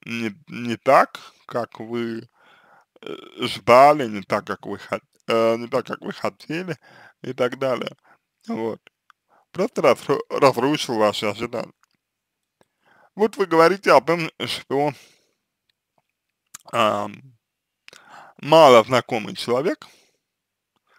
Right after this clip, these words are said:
демонстрирует такое пренеб-, э, такое пренебрежение. Почему, э, чем же вас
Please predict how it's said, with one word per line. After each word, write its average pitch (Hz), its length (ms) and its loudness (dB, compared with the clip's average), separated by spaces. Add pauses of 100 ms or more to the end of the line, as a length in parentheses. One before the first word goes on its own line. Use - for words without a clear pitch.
(640)
демонстрирует 135 840 -6
такое 135 360 -6
пренеб-, 120 420 -14
э, 117 720 0
такое - 280 -4
пренебрежение. 120 800 -12 (960)
Почему, - 360 -12 (140)
э, 127 220 -2
чем 185 280 -4
же 120 140 -4
вас 170 260 0